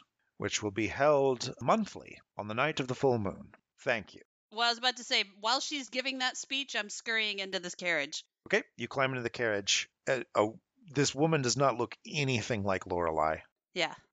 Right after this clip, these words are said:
Speaker 1: For starters, she's ten years younger, a little more than that, and she's sort of sitting, sh-, shivering on a,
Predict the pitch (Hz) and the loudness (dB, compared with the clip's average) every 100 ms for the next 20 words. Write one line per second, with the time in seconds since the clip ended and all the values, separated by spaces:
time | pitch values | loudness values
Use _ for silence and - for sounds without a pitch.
0 | _ - - 147 139 104 - 104 - 123 | _ -4 2 2 4 2 0 0 -2 -2
1 | 110 104 90 95 92 92 92 - 95 98 | 0 0 4 2 2 0 0 -4 -4 -4
2 | 92 92 90 95 101 104 - - _ _ | -2 -4 -2 0 2 4 2 -4 _ _
3 | _ 104 104 98 98 - 104 - 110 - | _ -2 0 -4 -6 -6 0 0 2 -2
4 | - 117 104 - 131 113 104 95 92 _ | 0 0 0 0 2 0 0 -6 -12 _
5 | - - - - - 113 104 101 95 90 | -6 -6 -4 2 4 4 4 4 4 2
6 | 90 | 0